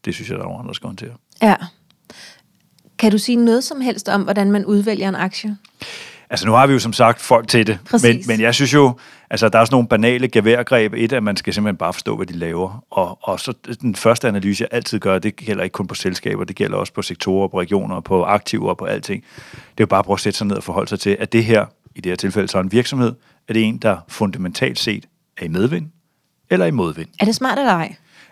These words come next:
Speaker 1: Er det smart? Ja, men også det der med, det kan jo godt være smart kortvarigt, men er der sådan en grundlæggende, det kan være
Speaker 2: Okay.
Speaker 1: politisk modvind, det kan være en samfundsudviklingsmæssig modvind eller andet.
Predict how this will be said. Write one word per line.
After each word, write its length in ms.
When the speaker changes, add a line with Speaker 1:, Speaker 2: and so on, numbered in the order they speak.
Speaker 1:
Er 80
det 60
smart? 260
Ja, 320
men 140
også 140
det 100
der 80
med, 120
det 280
kan 80
jo 100
godt 140
være 100
smart 360
kortvarigt, 600
men 180
er 120
der 80
sådan 140
en 100
grundlæggende, 680
det 160
kan 100
være 80
Speaker 2:
Okay. 80
Speaker 1:
politisk 420
modvind, 520
det 80
kan 100
være 140
en 100
samfundsudviklingsmæssig 1400
modvind 520
eller 160
andet. 220